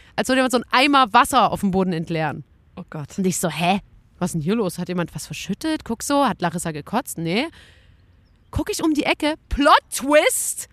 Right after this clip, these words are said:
Speaker 1: hat der das komplette Bad voll gekotzt. Aber wirklich, das war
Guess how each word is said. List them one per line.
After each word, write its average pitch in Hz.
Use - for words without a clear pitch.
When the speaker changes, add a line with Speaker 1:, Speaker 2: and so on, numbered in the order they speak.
Speaker 1:
hat 302
der 359
das -
komplette 508
Bad 403
voll 381
gekotzt. -
Aber 330
wirklich, 415
das 262
war 349